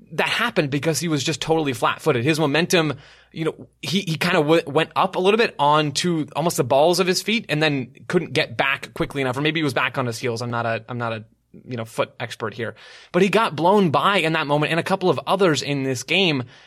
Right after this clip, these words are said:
and had to use his speed, which is a skill he does have, to recover. So it's those little defensive moments from a technical standpoint that I think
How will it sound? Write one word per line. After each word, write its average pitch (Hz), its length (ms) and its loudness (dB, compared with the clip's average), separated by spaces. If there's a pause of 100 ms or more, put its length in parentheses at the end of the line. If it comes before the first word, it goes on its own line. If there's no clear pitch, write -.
(160)
and 170 100 0
had 175 240 0
to 156 60 -2
use 180 200 2
his 139 140 0
speed, 127 300 0
which 131 160 0
is 139 80 -2
a 127 80 -2
skill 131 180 0
he 131 80 -2
does 135 240 2
have, 117 300 -4
to 135 100 -6
recover. 120 420 -4
So 196 240 4 (220)
it's 220 220 0
those 214 260 4
little 202 180 6
defensive 170 480 2
moments 151 380 0
from 175 80 0
a 139 60 0
technical 202 460 -2
standpoint 214 520 2
that 151 140 2
I 143 100 2
think 151 400 -2